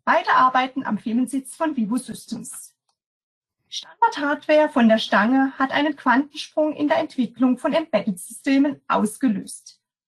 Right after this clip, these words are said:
Hardware-Funktionen werden zu personalisierbaren und flexiblen Softwarefunktionen.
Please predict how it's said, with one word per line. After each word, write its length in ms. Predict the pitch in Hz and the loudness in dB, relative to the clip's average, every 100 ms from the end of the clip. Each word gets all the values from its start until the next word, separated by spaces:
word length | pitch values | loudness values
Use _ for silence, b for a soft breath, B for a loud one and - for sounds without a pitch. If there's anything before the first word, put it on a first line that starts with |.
| _ - | _ -6
Hardware-Funktionen 1080 | 254 302 339 339 330 - 320 294 302 302 240 | -4 0 -2 0 -6 -4 -2 0 2 2 2
werden 320 | 185 196 208 | 0 2 0
zu 120 | 226 | 0
personalisierbaren 1160 | 190 220 220 202 202 220 - 320 330 302 311 330 | 0 0 2 2 2 -2 0 0 2 2 2 -2
und 160 | 320 - | -6 -10
flexiblen 640 | 359 - 262 214 240 240 | -14 -8 -2 0 2 0
Softwarefunktionen. 1200 | 226 - - 208 277 269 - 226 185 190 180 175 | 0 -4 -4 -2 2 2 2 -2 0 2 0 -2